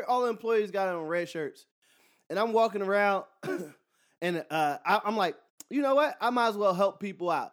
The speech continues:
'cause people don't know where stuff is." I start helping people out. I start, you know what I'm saying? I ended up at Target for, like, six hours. And at the end, like, w-, by the time I was about to leave,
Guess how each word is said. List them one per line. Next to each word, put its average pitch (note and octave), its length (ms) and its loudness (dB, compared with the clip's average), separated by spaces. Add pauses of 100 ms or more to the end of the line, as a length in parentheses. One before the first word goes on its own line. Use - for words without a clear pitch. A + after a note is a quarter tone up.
(100)
'cause D3 120 -12
people G3+ 300 -4
don't F#3 160 -2
know F#3 100 -2
where E3 160 -2
stuff F#3+ 320 -2
is." G#3 380 2
I F#3+ 100 -4
start F3 240 -4
helping D#3+ 320 -6
people D3+ 300 -10
out. F#3+ 300 2 (360)
I F3+ 80 -4
start, E3+ 400 -2 (240)
you F#3 80 -8
know F#3+ 80 0
what F3 60 0
I'm D#3+ 80 -4
saying? F3 360 -4
I E4 220 6
ended F4 160 4
up E4 240 8
at C4 240 2
Target A#3+ 500 0
for, G3+ 140 -4
like, F3 240 -2
six - 460 -6 (120)
hours. G#3+ 640 2 (640)
And G#3+ 120 0
at G#3 200 2
the - 200 -6
end, A3 440 0 (260)
like, F3+ 260 0
w-, E3 300 -8
by F#3+ 220 4
the F#3 60 -6
time G#3 200 -2
I G3+ 60 2
was G3 100 0
about F#3 200 -2
to E3 60 -12
leave, G#3 340 -4